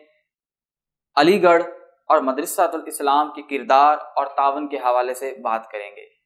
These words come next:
सबसे पहले हम बात करते हैं अलीगढ़ के किरदार और तावन के हवाले से कि किस तरह अलीगढ़ ने as a platform, as a institution, as a Muslim platform तालीमी इस्लाहात में बड़ा अहम किरदार अदा किया।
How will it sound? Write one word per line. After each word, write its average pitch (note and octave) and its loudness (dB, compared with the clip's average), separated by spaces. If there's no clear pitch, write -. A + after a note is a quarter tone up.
सबसे D3 -2
पहले D#3 4
हम D3 0
बात C3+ 4
करते C#3+ -8
हैं C3+ -8
अलीगढ़ C#3+ -2
के C3 -10
किरदार B2 0
और B2+ -8
तावन B2 -4
के C3 -8
हवाले A#2+ -2
से C#3 -4
कि - -18
किस - -10
तरह D3 6
अलीगढ़ F3 4
ने C3 -2
as D3+ 2
a D3+ -2
platform, D#3 0
as C3+ -2
a D#3 -6
institution, D#3 -10
as C3+ -4
a C#3 -4
Muslim F3+ -8
platform C#3 0
तालीमी F3 4
इस्लाहात C3+ 2
में C#3 -10
बड़ा B2+ 2
अहम B2+ -8
किरदार A2+ -2
अदा A2 -6
किया। G2 -20